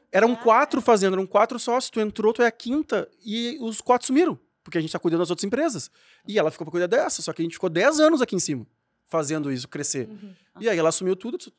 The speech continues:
Speaker 1: "Olha só, só te acalma que tu"
Speaker 2: Não, e, e que bom que tem alguém pra olhar. Isso também eu acho que é uma coisa que a gente começa a perceber, sabe? Com a vida, assim, de
Speaker 3: Uhum.
Speaker 2: as pessoas que a gente confia, sejam relacionamentos amorosos ou de trabalho, enfim, a nossa família.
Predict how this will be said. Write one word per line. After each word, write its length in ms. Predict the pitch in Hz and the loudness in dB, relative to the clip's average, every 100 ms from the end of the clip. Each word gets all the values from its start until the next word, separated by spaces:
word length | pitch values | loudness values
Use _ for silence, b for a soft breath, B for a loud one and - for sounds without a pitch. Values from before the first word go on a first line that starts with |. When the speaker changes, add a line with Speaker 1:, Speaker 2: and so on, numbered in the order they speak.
| - | -6
Speaker 1:
"Olha 140 | 185 | -4
só, 140 | 240 330 | -4 -12
só 240 | - 151 147 | -12 -12 -6
te 80 | 175 | -4
acalma 280 | - 202 240 | 0 -2 -4
que 100 | - | -16
tu" 120 | - _ _ b 233 262 | -20 _ _ b -8 -6
Speaker 2:
Não, 160 | 539 | -6
e, 180 | 349 247 - | -6 -8 -12
e 80 | |
que 140 | - 254 | -14 -8
bom 260 | 214 226 320 | -4 -4 -6
que 80 | |
tem 160 | 403 359 | -10 -10
alguém 280 | 311 262 269 | -10 -12 -12
pra 120 | 320 | -10
olhar. 400 | 294 247 214 247 | -8 -6 -6 -8
Isso 260 | 240 247 311 | -12 -16 -14
também 220 | 330 311 | -10 -10
eu 60 | 269 | -10
acho 140 | 254 | -12
que 60 | 269 | -14
é 20 | |
uma 80 | 247 | -14
coisa 140 | 247 | -16
que 60 | 254 | -16
a 20 | |
gente 160 | 226 - | -18 -18
começa 260 | 202 202 | -18 -18
a 20 | |
perceber, 380 | 196 202 208 180 | -20 -20 -16 -16
sabe? 300 | 170 160 143 | -14 -14 -14
Com 100 | 160 | -18
a 40 | 165 | -20
vida, 200 | 151 156 | -18 -18
assim, 340 | 151 151 - | -16 -18 -18
de 100 | - _ | -20 _
Speaker 3:
Uhum. 200 | 220 208 208 | -20 -18 -18
Speaker 2:
as 80 | |
pessoas 260 | 214 170 208 | -18 -20 -20
que 80 | 285 | -16
a 40 | |
gente 180 | 262 - | -14 -16
confia, 680 | - 185 - 196 247 196 - | -18 -18 -16 -8 -6 -6 -8
sejam 420 | _ 180 170 170 160 | _ -18 -14 -14 -14
relacionamentos 720 | 175 160 165 156 156 170 _ b b - | -16 -14 -12 -12 -12 -14 _ b b -12
amorosos 560 | 185 170 160 165 196 | -8 -6 -4 -6 -6
ou 60 | 165 | -14
de 120 | 151 | -20
trabalho, 500 | 123 151 131 160 190 | -16 -12 -4 -4 -4
enfim, 420 | 156 151 196 196 127 | -10 -16 -16 -16 -16
a 80 | 135 | -18
nossa 220 | 139 - | -18 -18
família. 340 | 147 151 160 | -18 -16 -14